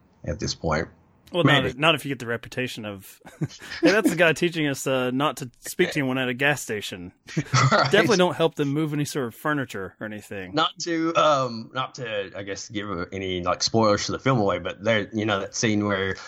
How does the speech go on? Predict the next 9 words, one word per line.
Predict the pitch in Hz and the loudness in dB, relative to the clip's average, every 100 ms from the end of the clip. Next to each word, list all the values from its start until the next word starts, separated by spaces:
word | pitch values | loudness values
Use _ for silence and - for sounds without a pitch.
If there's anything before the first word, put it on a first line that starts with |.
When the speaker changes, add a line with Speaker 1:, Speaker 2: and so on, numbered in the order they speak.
| - - | -10 0
Speaker 1:
they | 107 95 | 2 2
pull | - 131 120 113 110 120 | 2 4 4 4 2 -2
the, | 110 104 98 92 90 | -2 0 0 -2 0
um, | 95 92 87 85 82 87 98 | 2 4 4 2 -4 -6 -2
the | 107 | 0
drawer, | 113 120 123 123 127 123 - | 4 4 6 6 4 0 -6
uh, | 104 101 95 90 | 0 2 0 -2
in | 110 107 | -2 0
the | 104 98 - 110 | 2 0 -2 -8